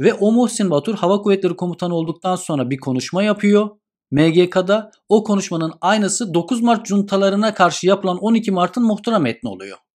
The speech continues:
Ve o Muhsin Batur bir buçuk yıl boyunca sol cuntaları idare ediyor, yönlendiriyor, bir darbe yapacağına inandırıyor ve darbenin lideri olacağına inandırıyor, onları kullanıyor. Dokuz Mart toplantısına da liderlik ediyor. On iki Mart'taki muhtırayı da o kaleme alıyor.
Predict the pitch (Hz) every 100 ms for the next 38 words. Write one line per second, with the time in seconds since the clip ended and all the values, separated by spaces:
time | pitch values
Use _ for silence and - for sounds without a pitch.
0 | _ 127 175 196 233 262 254 - 185 147
1 | 131 - 254 240 _ 120 160 262 240 214
2 | 185 180 208 220 147 131 160 202 254 143
3 | 143 220 - _ _ - - - 247 208
4 | 196 190 190 165 147 143 196 226 - 131
5 | 123 123 175 226 226 240 151 147 156 156
6 | 147 170 202 233 160 143 131 135 180 190
7 | 190 196 202 202 202 196 202 214 175 135
8 | 139 143 180 170 151 143 156 190 170 160
9 | 151 147 147 127 147 170 185 180 190 208
10 | 208 156 151 151 185 170 165 175 185 151
11 | 113 _ _ _ - 143 240 226 220 208
12 | 190 185 160 147 156 135 123 120 120 120
13 | 117 - 120 143 233 233 226 247 226 170
14 | 156 - 202 240 226 247 247 240 233 196
15 | 147 123 104 98 85